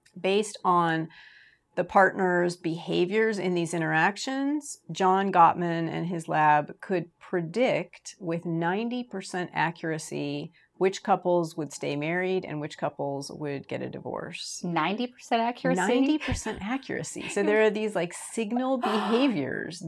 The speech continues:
Speaker 1: that sort of suggested doom for some couples.
Speaker 2: Wow, you would think that everybody would need to go through that prior to walking down the aisle,
Speaker 1: I
Speaker 2: wouldn't
Speaker 1: know.
Speaker 2: you? <laughs>
Speaker 1: You'd, it,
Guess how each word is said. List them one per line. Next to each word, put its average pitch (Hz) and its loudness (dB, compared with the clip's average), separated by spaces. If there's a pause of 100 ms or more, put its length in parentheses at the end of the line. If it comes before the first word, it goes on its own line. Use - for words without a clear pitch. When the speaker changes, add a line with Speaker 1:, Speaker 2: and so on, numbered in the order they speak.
Speaker 1:
that 170 6
sort 170 -2
of 165 0 (240)
suggested 170 -2
doom 147 -2
for 160 -6
some 143 -6
couples. - -4
Speaker 2:
Wow, 220 -6
you 185 -6
would - -10
think 202 -14
that 147 -8
everybody 156 -8
would 165 -8
need 160 -6
to 165 -10
go 156 -4
through 160 -10
that 151 -2 (140)
prior 160 -4
to 156 -6
walking 180 -2
down 190 2
the 196 -6
aisle, 214 2
Speaker 1:
I 165 8
Speaker 2:
wouldn't 175 6
Speaker 1:
know. 269 10
Speaker 2:
you? 170 6
<laughs> - -
Speaker 1:
You'd, - 4
it, - 6